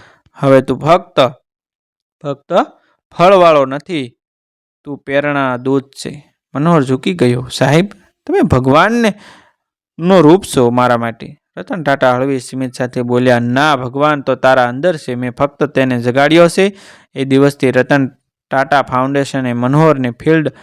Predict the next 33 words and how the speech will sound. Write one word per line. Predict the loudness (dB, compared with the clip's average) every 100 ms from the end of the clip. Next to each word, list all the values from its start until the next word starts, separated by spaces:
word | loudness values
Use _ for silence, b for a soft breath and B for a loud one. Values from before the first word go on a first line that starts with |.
| b b b _ _ _ _
કોર્ડિનેટર | 0 2 2 2 0 -4
તરીકે | -4 -8 -4 -2
આ | 0
રાખ્યો. | 0 -4 -12 -12
એ | -8 -2
હવે | 0
દર | 2 4 4
અઠવાડિયે | 2 0 -2 2
અલગ | 0 0 0
અલગ | 0 -2
વિસ્તારોમાં | -4 -6 0 0 2 -2 0
જઈ | 2 2 -2 _
નાના | -6 -4 -2 -2
વેપારીને | -4 -4 -2 -2 -2 0
મળતો, | 0 0 -2 -4
કોઈ | -4 -2 -2
શાવાળો, | 0 2 2 4 2 2 -4
કોઈ | -8 -8
રિક્ષાવાળો, | -8 -10 0 2 2 2 0
કોઈ | -4 -8
શાકવાળો, | -4 -2 -2 0 0 0 -2 b b b b b
બધાને | -6 -2 -2 0 2
એ | 4 4 2
એક | 2
જ | 0 2
વાત | 2 0 -2
કહેતો, | -4 -4 -2 -4 -6 _ -6
"તમે | -4 -2
નાનો | 0 0 0
ધંધો | 2 2 2
કરો | 4 4 4 0 B B B _
કે | 0
મોટો, | 2 2 0 -4